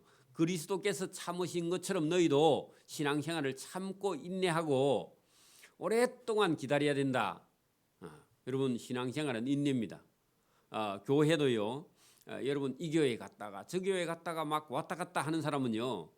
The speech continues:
세상의 일도 왔다 갔다 하고요, 정신을 못 차려요. 왜 그러냐면 인내심이 없어서 그래요. 여러분, 어디 가면 뭐 더 잘할까, 저기 가면 더 잘할까, 그 왔다 갔다 하는 것은요, 인내심이 없어서 그래요. 어,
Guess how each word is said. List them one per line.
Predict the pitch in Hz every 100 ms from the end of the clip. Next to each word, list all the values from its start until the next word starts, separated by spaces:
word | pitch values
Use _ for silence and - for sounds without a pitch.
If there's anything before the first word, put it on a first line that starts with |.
| _ _ _
세상의 | - 220 214 220 196 170
일도 | 196 175 131
왔다 | 117 135
갔다 | 123 - 120 113
하고요, | 147 147 110
정신을 | 98 131 131 147
못 | 110 110
차려요. | 113 90 71 - _ _
왜 | 127
그러냐면 | 147 160 147 131 139 127 - - -
인내심이 | 190 190 185 135 110
없어서 | 101 - 110 92
그래요. | 80 73 _ _ _ _ _
여러분, | 147 151 131 117
어디 | 175 180
가면 | 151 151 147
뭐 | 135 127 - -
더 | -
잘할까, | 104 117 110 113 - 101
저기 | 180 175
가면 | 160 156 139
더 | 107
잘할까, | 101 101 98 - 80 - _ _
그 | 170
왔다 | 143 - 185
갔다 | 165 185 156
하는 | 139 156
것은요, | 165 135 110 92 - _ -
인내심이 | 160 160 151 117
없어서 | 104 - 117 95
그래요. | 82 73 - _ _ _ _ _ _ _ _ _
어, | -